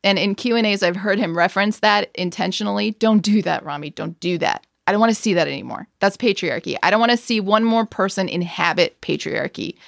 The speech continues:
in a creative space. No thanks. Three, in terms of, like, the feminist bent,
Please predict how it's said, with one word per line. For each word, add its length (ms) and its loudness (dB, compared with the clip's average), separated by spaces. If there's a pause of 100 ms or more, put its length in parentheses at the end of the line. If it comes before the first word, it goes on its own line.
(160)
in 100 0
a 80 2
creative 340 0
space. 420 -6 (300)
No 160 0
thanks. 440 -8 (1120)
Three, 460 4
in 120 0
terms 320 -2
of, 140 -4
like, 240 0
the 80 -4
feminist 500 0
bent, 320 0